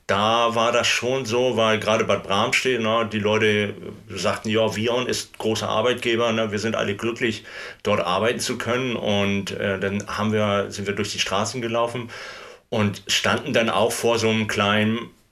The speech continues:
ähm, ja, wie soll ich sagen, so einem Wurstladen, wo sie alle mit ihrer Wurst standen. Und wir haben dann halt, äh, dort unsere, äh, Parolen,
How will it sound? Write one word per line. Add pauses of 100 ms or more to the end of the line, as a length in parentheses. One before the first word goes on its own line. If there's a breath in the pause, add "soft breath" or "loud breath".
(120)
ähm,
ja,
wie
soll
ich
sagen,
so
einem
Wurstladen, (280)
wo
sie
alle
mit
ihrer
Wurst
standen.
Und
wir
haben
dann
halt, (840 loud breath)
äh, (420 loud breath)
dort
unsere,
äh, (100)
Parolen,